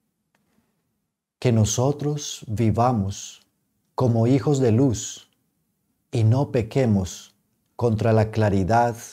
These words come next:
de tu presencia. Salmo noventa y dos.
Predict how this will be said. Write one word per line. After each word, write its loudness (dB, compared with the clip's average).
de -2
tu -4
presencia. -4
Salmo 2
noventa 2
y 2
dos. -2